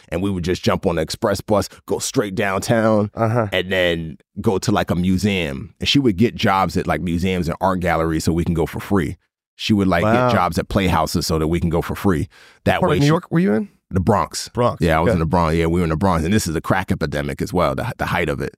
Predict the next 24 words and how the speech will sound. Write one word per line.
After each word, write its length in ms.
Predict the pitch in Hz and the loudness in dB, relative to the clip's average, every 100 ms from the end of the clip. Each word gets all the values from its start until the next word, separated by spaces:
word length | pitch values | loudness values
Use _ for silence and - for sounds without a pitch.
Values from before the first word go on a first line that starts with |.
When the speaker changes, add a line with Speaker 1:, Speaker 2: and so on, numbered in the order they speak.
| 92 | -4
Speaker 2:
What, 180 | 143 - | -2 0
what 120 | 170 | 0
was 100 | 143 | 0
it 60 | |
like 220 | 120 143 - | 0 0 0
back 180 | 101 | -4
then 160 | 98 95 | -4 -6
in 80 | 95 | -6
the 40 | |
Bronx? 320 | - 101 - - | -8 -8 -6 0
Speaker 1:
Uh, 100 | 110 | 2
it 60 | 95 | 2
was 120 | - | 0
crazy. 460 | - - 104 69 - | 0 0 -2 -4 0
I 40 | |
mean, 280 | 98 98 92 | 2 2 0
it 100 | 101 | -2
was, 180 | 104 - | -4 -4
it 80 | 90 | -4
was 160 | 104 - | -4 -2
crazy. 400 | 127 117 101 82 | 2 2 2 -2
It 80 | 85 | -2
was, 240 | 87 82 | -2 0
um, 500 | 87 80 80 76 | 2 2 0 -2